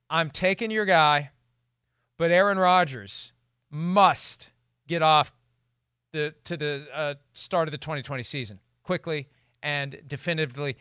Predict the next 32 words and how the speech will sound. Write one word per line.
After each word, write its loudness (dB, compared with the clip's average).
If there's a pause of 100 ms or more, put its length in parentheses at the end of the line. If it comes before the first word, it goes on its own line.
(220)
and -2
with -6
a -6
middle -2
finger -6 (360)
to -4 (100)
the -8
organization -2
for -4 (160)
trading -2
up -4
to -10
draft -4
a -16
quarterback -10
in -16
round -12
one. -14 (340)
Aaron 0
Rodgers 0 (260)
needs -6
to -6
prove -6 (280)
that 0
he's -4
still 0
the -2
guy 4
he -2
was -2
last -2
year, -4